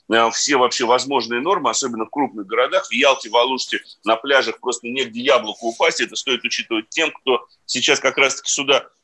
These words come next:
э, направляется. И замечу, что пробки на дорогах, конечно, жуткие, потому что, несмотря на то, что определённая модернизация дорожной сети была произведена, э,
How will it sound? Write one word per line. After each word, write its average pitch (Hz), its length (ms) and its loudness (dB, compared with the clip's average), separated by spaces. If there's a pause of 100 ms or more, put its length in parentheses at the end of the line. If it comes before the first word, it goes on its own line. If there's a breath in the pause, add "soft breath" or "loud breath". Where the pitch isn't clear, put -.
(120)
э, 127 160 2
направляется. 139 880 0
И 110 280 -10
замечу, 139 420 -4
что - 140 -14
пробки 170 360 -2
на 113 120 -8
дорогах, 120 340 0
конечно, 120 420 -2
жуткие, 156 440 -6
потому 117 320 -4
что, 117 200 -2 (280 loud breath)
несмотря 131 520 0
на 120 180 -4
то, 120 180 -4
что 117 220 -2
определённая 117 560 -2
модернизация 113 800 0
дорожной 110 380 0
сети 113 280 -4
была 104 220 2
произведена, 113 720 -2 (400 loud breath)
э, 123 260 4